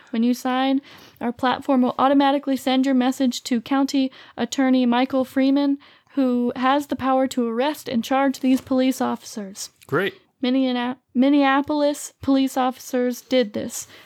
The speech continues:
Speaker 1: We need to, we need all hands on deck to demand justice. Please add your name to tell County Attorney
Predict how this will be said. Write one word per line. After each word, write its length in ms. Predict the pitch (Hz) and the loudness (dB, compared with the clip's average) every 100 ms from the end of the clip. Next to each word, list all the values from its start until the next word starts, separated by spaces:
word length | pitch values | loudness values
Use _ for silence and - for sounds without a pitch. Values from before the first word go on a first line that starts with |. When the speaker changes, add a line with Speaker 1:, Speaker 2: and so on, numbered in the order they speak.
| _ | _
Speaker 1:
We 120 | 247 | 0
need 260 | 240 247 233 | 2 2 -2
to, 120 | 233 208 - 247 | -8 -10 -8 0
we 120 | 254 | 2
need 160 | 247 | 2
all 200 | 240 269 | 2 2
hands 320 | 302 294 285 269 | 4 4 2 2
on 200 | 262 240 | 2 2
deck 220 | 233 - | 0 -4
to 100 | 240 | -2
demand 360 | 226 233 240 226 | 0 2 2 0
justice. 460 | 233 - - 226 | -2 -6 -12 -12
Please 320 | - 247 254 | -6 -2 -2
add 260 | - 233 233 | -2 -4 -2
your 80 | 247 | 0
name 320 | 233 247 262 | 0 0 0
to 100 | - | -2
tell 240 | 247 226 | -6 -6
County 360 | 226 247 254 262 | -4 0 2 2
Attorney 420 | 247 254 254 254 | 2 0 0 -2